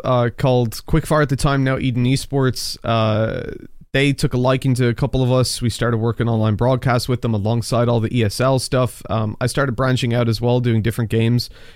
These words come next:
I think last year I did nine,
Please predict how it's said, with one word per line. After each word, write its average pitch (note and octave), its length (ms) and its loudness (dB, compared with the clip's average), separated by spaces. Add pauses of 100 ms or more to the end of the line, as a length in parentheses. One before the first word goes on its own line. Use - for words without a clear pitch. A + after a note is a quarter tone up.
(120)
I - 40 -8
think B2+ 320 0 (220)
last B2 400 2
year C#3 180 2
I B2+ 100 2
did A#2 240 0
nine, A#2+ 580 2